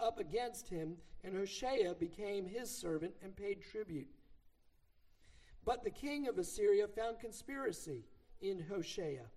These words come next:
who had sent messengers to So, king of Egypt, and had offered no tribute to the king of Assyria, as he had done year by year. So the king of Assyria shut him up and bound him in prison.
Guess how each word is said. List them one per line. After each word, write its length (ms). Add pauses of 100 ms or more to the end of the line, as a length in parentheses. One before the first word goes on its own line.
(800)
who 180
had 160
sent 320
messengers 640
to 120
So, 380
king 340
of 100
Egypt, 460 (440)
and 120
had 240
offered 420
no 160
tribute 640
to 100
the 100
king 420 (100)
of 120
Assyria, 560 (340)
as 160
he 100
had 140
done 240
year 220
by 100
year. 540 (480)
So 180
the 100
king 300
of 120
Assyria 640 (280)
shut 380
him 220
up 320
and 180
bound 380
him 340 (280)
in 120
prison. 480